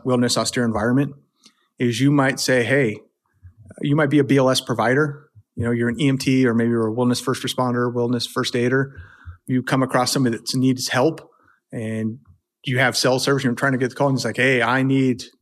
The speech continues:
I need an A L S provider. This is what I see. This is what's going on." There may not be one available to come. And that's a huge resource limitation.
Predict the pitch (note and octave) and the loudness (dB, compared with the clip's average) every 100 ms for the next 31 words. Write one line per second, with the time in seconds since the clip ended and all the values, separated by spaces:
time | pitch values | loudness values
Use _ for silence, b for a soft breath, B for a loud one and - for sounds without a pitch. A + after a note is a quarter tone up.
0 | _ C3 D3 C#3 B2 B2+ C3+ C3 A#2 - | _ 0 2 2 0 0 0 0 -2 -4
1 | A#2 A#2+ A2+ G#2+ A#2 B2 B2 A2 - B2+ | -2 0 0 -2 -4 -4 -4 -6 -4 -4
2 | A2+ - - A#2 - C3+ A2+ A2 A2+ A#2+ | -4 -8 -8 -6 -2 0 0 -4 -4 -6
3 | - A#2+ A2+ B2 C3 A2 A2 b b b | -4 -4 -2 0 0 -2 -6 b b b
4 | b b b b b - B2 B2+ C#3 C3+ | b b b b b -16 -4 2 4 4
5 | C3 C#3+ C#3+ C#3+ D3+ D3+ C3+ A#2+ C#3+ C#3+ | 4 2 2 0 0 2 0 0 0 0
6 | D3 C#3+ - C3+ C3 G2+ - _ _ _ | -4 -6 -6 -2 -2 -4 -12 _ _ _
7 | _ - A2 A#2+ C3+ A2+ - D#3+ D#3+ C#3 | _ -10 -4 -2 -2 -2 -2 2 2 2
8 | C3+ C3 B2 C#3 A#2 A2+ A2+ A2+ A#2 A2+ | 0 0 -2 -2 -2 -2 -2 -2 -2 -2